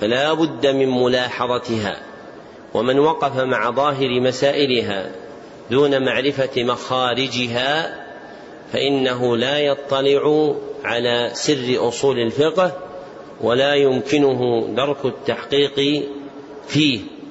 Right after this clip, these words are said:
المنتفع منه في أحكام شرعية كثيرة، كهذا الأصل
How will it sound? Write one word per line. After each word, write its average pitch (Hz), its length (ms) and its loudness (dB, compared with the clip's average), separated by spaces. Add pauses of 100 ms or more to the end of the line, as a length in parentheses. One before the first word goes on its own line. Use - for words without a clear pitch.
(240)
المنتفع 123 760 0 (180)
منه 160 640 4 (680)
في 123 380 0
أحكام 143 760 0
شرعية 123 800 0
كثيرة، 160 480 2 (640)
كهذا 127 380 0
الأصل 156 560 0